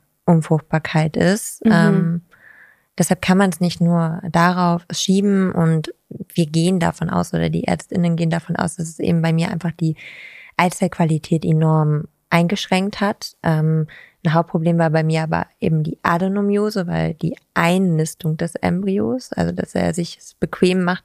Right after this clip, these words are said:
Speaker 1: bei mir einfach sehr erschwert war durch die Adenomiose, also sag ich mal durch die Beschaffenheit und Gegebenheit meiner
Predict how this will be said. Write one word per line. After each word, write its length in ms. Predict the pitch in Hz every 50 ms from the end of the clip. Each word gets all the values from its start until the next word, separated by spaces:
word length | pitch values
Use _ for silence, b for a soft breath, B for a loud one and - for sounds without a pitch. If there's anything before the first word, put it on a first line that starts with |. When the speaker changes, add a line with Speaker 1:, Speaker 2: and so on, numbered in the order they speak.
| -
Speaker 1:
bei 120 | - 165 165
mir 240 | 165 170 170 170 -
einfach 360 | 180 165 156 - 170 165 - B B B B B B
sehr 260 | B - 175 175 170
erschwert 600 | 175 180 175 170 - - 165 160 165 170 170 - 160
war 180 | 165 170 170
durch 280 | 160 - 170 170 170 -
die 220 | - 175 170 -
Adenomiose, 680 | - 175 170 175 180 180 185 180 175 175 175 175 170 165
also 180 | 175 160 170 156
sag 200 | 170 160 160 -
ich 100 | - -
mal 100 | 160 156
durch 240 | 165 170 170 165
die 220 | - - 165 160 B B B B B B B B
Beschaffenheit 800 | 180 180 - - 180 175 - 180 175 165 170 165 165 160 160 -
und 60 | 165
Gegebenheit 760 | 160 165 156 - 165 160 165 160 160 165 160 156 156 156 - _ _
meiner 400 | - 160 160 160 156 156 151 175